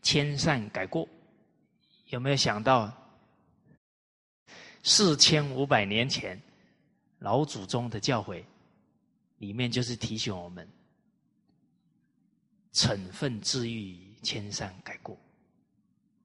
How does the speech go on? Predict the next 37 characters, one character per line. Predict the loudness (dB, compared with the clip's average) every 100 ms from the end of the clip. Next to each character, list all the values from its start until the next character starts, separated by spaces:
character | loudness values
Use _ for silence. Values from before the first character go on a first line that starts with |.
| _ _ _ _ _ _ _ -20 -14
哎， | -4
今 | 4 4 6
天 | 6 8
呢， | 6 4
我 | 2
们 | 0
会 | 0 2
进 | 4 2 0
入 | -2
啊， | -2 0
修 | 4 8 8
身 | 8 6 6
这 | -2
个 | -2
部 | -8
分， | -8 -10 -12 -20 _ _ _ _ _
啊， | -20 -20 -10
跟 | -8 -2
大 | -2
家 | 0 -2
谈 | -2 -6 -10 -8
戒 | 2 4 4 2
贪、 | -2 -4 -6 4
勤 | 4 4 -2 -4
俭 | -4 -6 -10 _ -16
这 | -12
些 | -10 -10 -14 _ _ 0
重 | 0 0 -4
要 | -6 -6
的 | -10 -16 -18 _ _ _ _ _ _ _ _
精 | -4 -2
神。 | -4 -6 -12 _ _ _ _ -20 _ _ _ _ _ _ -20 -20 -20 _ 0
第 | 10
二 | 12 12
呢， | 10
陈 | 6 4 4 4
述。 | 6 6 4